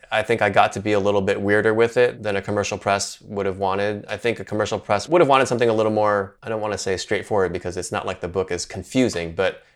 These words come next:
I tried to sort of very subtly weave various themes in and out, and I think that in a way that I think some people might find a little experimental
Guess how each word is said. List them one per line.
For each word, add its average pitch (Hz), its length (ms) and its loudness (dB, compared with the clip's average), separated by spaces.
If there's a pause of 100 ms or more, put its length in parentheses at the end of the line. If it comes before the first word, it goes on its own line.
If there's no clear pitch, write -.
(140)
I 127 120 -4
tried 160 320 4
to 120 120 0
sort 120 220 2
of 101 120 2
very 113 320 8
subtly 101 760 0
weave 107 280 2
various 101 300 4
themes 98 320 -2
in 104 140 -6
and 95 100 -2
out, 92 280 -2
and 98 120 -6
I 95 80 -4
think 104 300 -6
that 95 240 0 (220)
in 135 240 -2
a 127 60 6
way 127 180 8
that 117 200 2
I 113 80 0
think 120 200 -2
some 120 160 0
people 107 480 -2
might 101 260 -2
find 95 260 -2
a 92 40 -2
little 90 180 0
experimental 95 840 -4